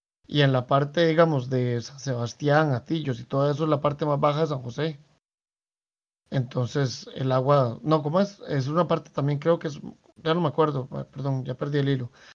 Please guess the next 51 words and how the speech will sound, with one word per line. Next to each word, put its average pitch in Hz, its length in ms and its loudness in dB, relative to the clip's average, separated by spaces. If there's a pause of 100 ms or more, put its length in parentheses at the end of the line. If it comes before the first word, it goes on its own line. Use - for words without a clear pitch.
(300)
es, 127 280 -2 (360)
tenía 147 240 4
un 165 60 4
problema 190 520 6
geográfico, 156 840 0
no 139 120 -2
me 156 80 2
acuerdo 165 300 -2
si 156 80 0
era 151 140 2
que - 100 -6
era 143 60 0
muy 165 200 2
alto 165 320 2
o 123 60 0
era 135 120 2
muy 160 140 2
bajo, 156 480 2 (420)
donde 131 340 2
son 139 240 2
las 156 120 4
zonas, 170 440 2
yo - 140 -20
creo 165 140 2
que 165 80 4
era 165 80 8
más 151 140 4
bien 156 140 2
era 160 160 2
que - 80 -6
era 160 80 -4
muy 156 200 2
alto, 156 280 2
entonces 143 320 -2
es 160 120 2
la 160 100 4
zona 165 240 0
donde 151 260 0
primero 135 440 -2
se 165 240 -4
sa-, 156 280 -6
se, 143 640 0 (600)
se - 160 0
acaba 147 300 8
el 170 80 10
agua 165 300 10
por, 117 220 -2
de, 135 120 6
por 120 200 -6
simple 143 300 -6
gravedad. 135 500 -2